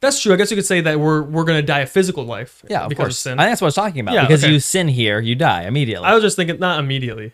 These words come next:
Speaker 2: Immediately, you die
Speaker 1: We
Speaker 2: when
Speaker 1: would
Speaker 2: you
Speaker 1: all be
Speaker 2: sin.
Speaker 1: dead.
Speaker 2: No, you spiritually die
Speaker 1: Okay,
Speaker 2: when you sin.
Speaker 1: add that
Speaker 2: Yeah, immediately.
Speaker 1: caveat.
Speaker 2: But
Speaker 1: Add
Speaker 2: the,
Speaker 1: that
Speaker 2: it's
Speaker 1: caveat. <laughs>
Speaker 2: Uh, the Bible doesn't have that caveat.
Speaker 1: <laughs> But basically,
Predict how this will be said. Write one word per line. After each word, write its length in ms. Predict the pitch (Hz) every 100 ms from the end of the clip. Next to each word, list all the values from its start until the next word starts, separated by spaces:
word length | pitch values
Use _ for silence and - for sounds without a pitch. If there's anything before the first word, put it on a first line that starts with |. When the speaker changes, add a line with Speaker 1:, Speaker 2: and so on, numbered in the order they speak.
| _
Speaker 2:
Immediately, 460 | - 147 156 117 104
you 80 | 110
die 300 | 127 113 92
Speaker 1:
We 140 | 170
Speaker 2:
when 80 | 202
Speaker 1:
would 20 | 190
Speaker 2:
you 40 |
Speaker 1:
all 80 | 190
be 60 |
Speaker 2:
sin. 80 | 170
Speaker 1:
dead. 300 | 170 170 127 - _ _
Speaker 2:
No, 120 | - 123
you 400 | 123 123 120 -
spiritually 580 | 107 - 117 120 147 160
die 160 | 110 160
Speaker 1:
Okay, 120 | 160
Speaker 2:
when 60 | 127
you 40 |
sin. 220 | - 135 -
Speaker 1:
add 240 | - 127 135
that 140 | 131
Speaker 2:
Yeah, 160 | 113 143
immediately. 300 | 165 160 90 87
Speaker 1:
caveat. 20 |
Speaker 2:
But 160 | 123 117
Speaker 1:
Add 240 | - -
Speaker 2:
the, 40 | 147
Speaker 1:
that 120 | 151
Speaker 2:
it's 80 | 247
Speaker 1:
caveat. 260 | - - -
<laughs> 920 | _ _ _ - - - 170 - -
Speaker 2:
Uh, 80 | 143
the 60 | 156
Bible 220 | 156 277
doesn't 80 | 185
have 160 | 147 127
that 140 | 127
caveat. 500 | 131 123 123 170 427 - 330 - 170 - - - - _ _
Speaker 1:
<laughs> 800 | 143 117 _ - 151 - 185 185
But 260 | 190 190 156
basically, 460 | 190 180 175 156